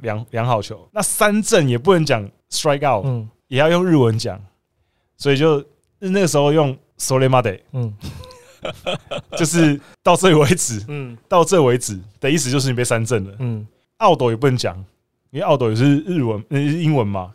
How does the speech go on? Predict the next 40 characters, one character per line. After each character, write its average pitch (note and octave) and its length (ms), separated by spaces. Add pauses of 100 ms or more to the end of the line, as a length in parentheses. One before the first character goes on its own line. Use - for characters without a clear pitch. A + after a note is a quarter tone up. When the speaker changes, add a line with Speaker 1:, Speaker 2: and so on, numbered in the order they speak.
Speaker 1:
所 C#3 180
以 C3 260 (180)
用 D#3+ 220
日 F3+ 80
文 B2 160
讲 A2 160
就 A#2+ 120
是 A#2+ 280 (200)
hike， B2+ 340 (300)
Speaker 2:
嗯。 B2 240 (120)
Speaker 1:
就 B2+ 120
是 A#2+ 600 (380)
out C3+ 140
的 G#2 180
意 G#2+ 80
思。 - 160 (140)
然 E3+ 160
后 C4+ 140
呢， G3+ 200 (500)
还 F3 220
很 F#3+ 160
有 G3 160
趣 E3 220
的 C3 100
是， A#2+ 380 (640)
因 G#3+ 280
为 E3 220
啊， B2 200
就 E3+ 120
是 E3+ 120
它 D#3+ 160
有 A#2+ 200
一 A2+ 40
些 B2+ 240
特 D3+ 300
殊 C3 200
的 A2+ 60
规 G2+ 220
定。 F#2+ 260 (320)
我， F#3 100